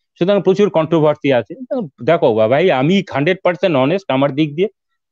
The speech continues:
কে পছন্দ করলো, কে পছন্দ করলো না, ভাই, সেটা নিয়ে আমি খুব একটা মাথা ঘামাতাম না।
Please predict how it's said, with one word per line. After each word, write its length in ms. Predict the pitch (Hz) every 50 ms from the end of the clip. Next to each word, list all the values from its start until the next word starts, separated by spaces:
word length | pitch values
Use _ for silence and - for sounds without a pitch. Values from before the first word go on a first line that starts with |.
| _ _ _ _ _ - 190 233 208 - - -
কে 160 | 160 185 208
পছন্দ 500 | 196 - 139 135 - - 170 185 175 185
করলো, 300 | - - 147 170 185 190
কে 140 | - - 175 -
পছন্দ 380 | - 117 110 - 139 156 156 156
করলো 300 | - - 139 135 135 143
না, 180 | 156 160 156 135
ভাই, 220 | 107 113 127 127 -
সেটা 300 | _ - - 135 151 160
নিয়ে 140 | 156 151 151
আমি 140 | 143 139 131 -
খুব 100 | - 139
একটা 120 | 135 139
মাথা 300 | 131 110 104 107 - 123
ঘামাতাম 420 | 107 107 107 113 110 - - 98 98
না। 180 | 95 95 _